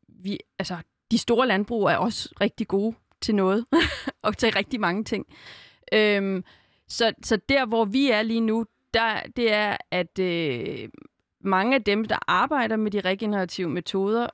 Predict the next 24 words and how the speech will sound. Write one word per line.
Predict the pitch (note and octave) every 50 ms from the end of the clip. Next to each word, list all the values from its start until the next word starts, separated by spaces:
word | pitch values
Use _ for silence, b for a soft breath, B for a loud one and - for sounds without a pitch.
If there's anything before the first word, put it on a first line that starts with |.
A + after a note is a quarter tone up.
| - _
lige | F3+ F#3 F3+ F3+
nu, | G3+ A#3+ D4 F4+ - _ - - _ _ _ A3+
det | A3+ A3+ G#3+ - -
er | F#3 E3+ -
unge | - A3 B3 C#4 D4
mennesker, | C4+ A#3+ A3 A3+ - - A#3 G#3+
de | - G#3 G#3
har | G#3 F#3 F3
ikke | G#3 - G#3
råd | - - G3+ A3 - -
til | - - G#3
at | F3+ - -
købe | - G3+ G3 G3+ G3 F#3+ A3 - - _ _ _ _ _
to | - A#3 G#3 -
hundrede | G#3+ G3+ G3+ G3+ G3+ G3+ G3 F#3
eller | F3+ F3 F3
tusind | - - G#3+ - - - F#3+
hektar. | G3 F#3+ - - G#3 F#3 F3+ b b b b b b b b b
Så | - A3
det | F#3+ A#3
er | A#3+
jo | A#3+ -
små | - - B3 A#3 G3
bedrifter. | - - - - D3+ D#3 - - - G#3+ F#3